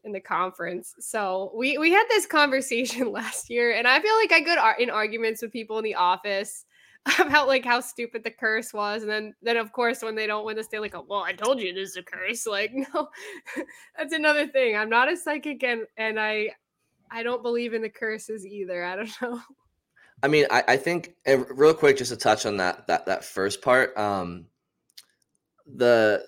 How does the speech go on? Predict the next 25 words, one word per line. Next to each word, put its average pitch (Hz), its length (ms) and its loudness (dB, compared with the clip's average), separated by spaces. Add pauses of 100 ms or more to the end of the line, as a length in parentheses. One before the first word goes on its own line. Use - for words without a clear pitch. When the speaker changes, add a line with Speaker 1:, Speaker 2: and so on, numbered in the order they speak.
(200)
Speaker 2:
the 117 140 0
year 143 260 4
the 156 100 2
Bruins 120 440 4
won 110 120 2
the 98 80 0
Stanley 101 360 0
Cup - 240 -2
in 82 80 -6
twenty 87 260 -2
eleven, 80 580 0
they 104 140 6
lost 92 480 4
ten 95 160 -2
of 90 80 -2
their 85 140 -2
last 78 280 0
eighteen 85 360 -8
games, 76 500 -8 (320)
uh, 85 160 0
heading 92 240 0
into 90 140 -10
the 82 80 -8
playoffs. 73 580 -4
So, 98 520 0